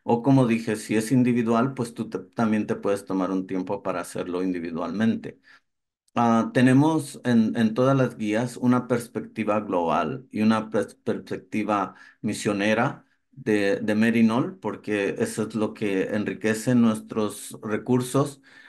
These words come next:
es toda la, la experiencia que tiene Merinol alrededor del mundo. Entonces, ah, siempre donde vean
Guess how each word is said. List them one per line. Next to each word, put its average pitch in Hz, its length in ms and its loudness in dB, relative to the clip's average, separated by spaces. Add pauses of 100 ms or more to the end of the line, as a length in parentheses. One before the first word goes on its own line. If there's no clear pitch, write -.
(140)
es 117 380 0
toda 123 380 4
la, 104 360 2
la 104 140 -2
experiencia 117 1080 2
que 117 120 0
tiene 117 280 6
Merinol 113 600 4
alrededor 95 600 -2
del 98 140 -2
mundo. 110 480 2 (640)
Entonces, 110 720 -2 (100)
ah, 101 460 -2 (880)
siempre 147 420 2
donde 117 320 4
vean 127 600 2